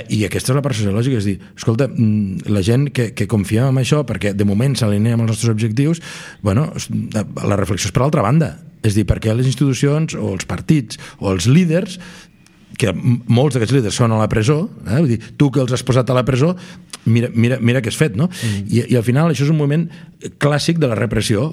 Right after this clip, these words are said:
Speaker 1: és dir, si no hi pot haver líders perquè hi ha risc, la gent se'n va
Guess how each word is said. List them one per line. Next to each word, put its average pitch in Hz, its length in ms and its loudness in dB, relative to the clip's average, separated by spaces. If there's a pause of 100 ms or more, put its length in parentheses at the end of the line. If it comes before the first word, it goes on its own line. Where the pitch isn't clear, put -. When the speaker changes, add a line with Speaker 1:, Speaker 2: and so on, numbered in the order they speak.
Speaker 1:
és 110 160 2
dir, 110 140 0 (400)
si 113 300 0
no 143 320 2
hi - 80 -2
pot - 160 2
haver 113 160 0
líders 131 400 0
perquè 101 240 -2
hi 104 80 2
ha 117 80 2
risc, 208 300 0 (100)
la 127 140 2
gent 120 180 0
se'n 143 80 4
va 139 140 0